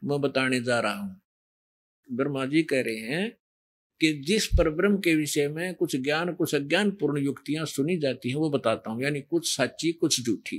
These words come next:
ये देखो, जिस परब्रह्म के विषय में ज्ञान और अज्ञान से पूर्ण उक्तियों द्वारा इस प्रकार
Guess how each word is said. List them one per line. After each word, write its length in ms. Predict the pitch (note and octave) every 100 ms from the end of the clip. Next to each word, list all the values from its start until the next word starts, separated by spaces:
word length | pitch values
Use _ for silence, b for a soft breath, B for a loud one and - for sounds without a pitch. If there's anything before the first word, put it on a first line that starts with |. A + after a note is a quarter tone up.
| - -
ये 100 | G#2+
देखो, 260 | - C3
जिस 180 | D3 G3
परब्रह्म 480 | - E3 D#3 F#3 G3+
के 220 | - F3+
विषय 340 | E3+ D3 D3 D#3
में 240 | F3+ D3+
ज्ञान 280 | D3 D#3+ E3+
और 240 | D#3 C#3
अज्ञान 280 | C3+ D3+ E3+
से 180 | - D3
पूर्ण 340 | - C3+ D3+
उक्तियों 440 | C#3 - C#3 E3 D3
द्वारा 280 | B2 B2+
इस 140 | C3+ -
प्रकार 500 | C3+ A#2+ D3 C#3+